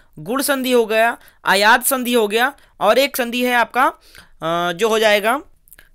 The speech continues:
व्यंजन संधि, ठीक है। तो आपके, अ, जो क्वेश्चन था, स्वर संधि के कुल कितने भेद होते हैं, तो गु-, अ, स्वर संधि के पांच भेद होत-, हो-, भेद होते हैं, वृद्धि संधि, यण संधि, आयात संधि, व्यंजन संधि और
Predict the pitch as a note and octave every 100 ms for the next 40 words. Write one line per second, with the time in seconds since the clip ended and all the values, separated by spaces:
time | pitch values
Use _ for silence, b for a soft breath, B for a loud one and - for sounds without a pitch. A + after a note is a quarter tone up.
0 | - F3 A#3 B3 G3+ F3+ D#3+ D3+ A3+ A3
1 | E4 b b b F#3 - - - E3 A3+
2 | B3+ C#4+ B B - E3+ E3+ G3 A3 G#3+
3 | C#4+ B3+ E3+ B3 - C4 D4 C4+ B3 B3+
4 | C4 B3 A3 G#3+ A3 C4 C#4+ C#4 C#4+ C#4+
5 | B3 F#3+ G3 - F#3 F3 E3+ E3 - G#3
6 | G#3 F#3+ F#3 F#3+ F#3 F3+ A3 B3 A#3+ B3
7 | A#3 F#3+ G3 - F#3 A3+ B3 A#3 B3 A3
8 | B3 B B B D#3 F#3+ F3 B3 C#4 C4
9 | B3+ C#4+ b b D#3+ G#3+ C4 - B3+ A#3
10 | A#3+ C4 b b F3 F#3 A3 B3+ D4+ C#4
11 | A#3 A#3 C4+ b b b _ - E3 A3+
12 | A#3 C#4 C4+ B3+ A#3+ C4 C#4+ _ _ -
13 | G3 C4+